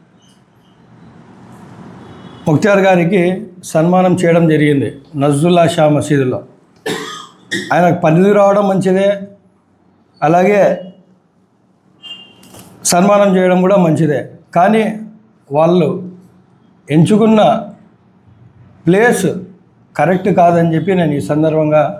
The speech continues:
తెలియజేస్తా ఉన్నాను. ఎందుకంటే మసీదులో ప్రతి ఒక్కరు సమానం. అది ఎంత అపర కుబేరుడైనా, ఒక చిన్న కూలి పని చేసే వాళ్ళైనా, ప్రతి ఒక్కరూ సమానమే. మసీదులో ఒకరికొకరు పక్కన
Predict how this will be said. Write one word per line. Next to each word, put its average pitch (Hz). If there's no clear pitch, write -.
తెలియజేస్తా 147
ఉన్నాను. 120
ఎందుకంటే 196
మసీదులో 214
ప్రతి 165
ఒక్కరు 180
సమానం. 160
అది 139
ఎంత 175
అపర 190
కుబేరుడైనా, 185
ఒక 139
చిన్న 214
కూలి 196
పని 180
చేసే 175
వాళ్ళైనా, 160
ప్రతి 156
ఒక్కరూ 185
సమానమే. 170
మసీదులో 160
ఒకరికొకరు 170
పక్కన 151